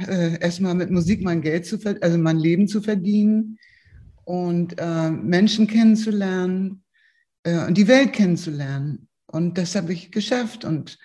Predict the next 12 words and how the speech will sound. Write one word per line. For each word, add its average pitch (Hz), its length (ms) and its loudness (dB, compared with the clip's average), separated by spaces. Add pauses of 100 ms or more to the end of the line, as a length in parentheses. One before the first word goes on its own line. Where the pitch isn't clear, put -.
(340)
ich - 160 -10
dachte 190 320 0
mit, 175 280 -2
naja, 175 240 0
mit 151 240 -2
dreißig, 160 680 -2
ja, 135 220 -4
da 127 300 -8
hört 160 180 0
das 151 180 -6
wohl 160 120 -2
auf. 160 380 -8